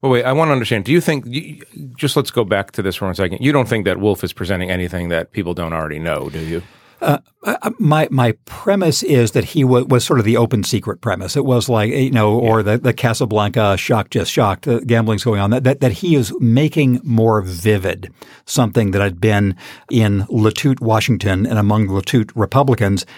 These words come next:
Speaker 2: they all knew that there was something unusual about this guy. And I think the virtue of that is, is saying if they, everybody knows about this,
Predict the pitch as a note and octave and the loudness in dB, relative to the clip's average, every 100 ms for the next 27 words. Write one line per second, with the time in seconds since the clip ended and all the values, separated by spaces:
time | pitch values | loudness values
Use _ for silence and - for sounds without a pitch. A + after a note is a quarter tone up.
0 | - - A2+ A#2 B2 A2+ A2 F2+ F2+ G2+ | -20 -2 0 2 2 2 2 0 -2 -4
1 | G2 - A#2 G#2+ A2 G2 G#2 G#2 A2 F#2+ | -4 0 0 2 0 0 0 0 0 0
2 | F#2 F#2+ F#2 - G#2+ F#2+ G2+ A2+ A2+ G#2 | 0 -2 0 0 0 -2 -2 0 0 0
3 | F3 E3 - - - G#3 A2+ F#2+ G#2 D3 | 2 0 -2 -18 -16 -2 0 0 0 0
4 | - - B2+ - G#2+ F#2+ G2+ G#2 G#3 A#2 | 0 0 2 2 -2 0 0 0 0 0
5 | F#2 - C3 A2 F#2 - - - C3+ G#2+ | 0 -2 2 2 0 -6 -12 -6 0 0
6 | A2+ A2 - A#2+ A#2+ B2+ C#3 B2+ G#2+ A#2+ | 2 0 0 0 2 0 0 2 2 2
7 | D3+ B2 A#2 A2+ A#2 A2 | 2 2 0 2 0 0